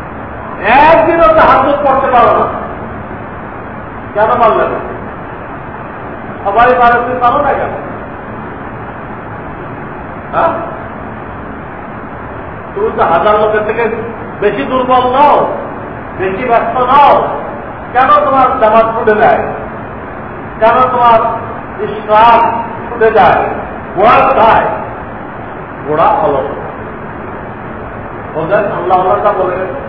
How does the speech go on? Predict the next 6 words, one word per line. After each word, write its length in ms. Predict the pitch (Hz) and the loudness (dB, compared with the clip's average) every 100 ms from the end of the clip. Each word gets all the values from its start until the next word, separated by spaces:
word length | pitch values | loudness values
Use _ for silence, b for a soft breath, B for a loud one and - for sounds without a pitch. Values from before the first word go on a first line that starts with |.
| - | -10
ওটাই 280 | 202 202 185 | -8 -2 -2
ঠিক। 180 | - - - - - - - - - - - - - | -2 -6 -10 -12 -12 -12 -12 -12 -12 -12 -12 -12 -8
ঘোড়া 240 | 185 226 | 2 4
কোথায়? 460 | 247 233 208 196 - - - - - - - - - | 6 4 4 4 2 -4 -8 -12 -12 -12 -12 -12 -12
ঘোড়া 280 | - 156 170 - - - - - - | -6 0 2 2 -2 -8 -10 -10 -2
অলসতা, 560 | 320 403 392 294 403 | 0 4 6 4 2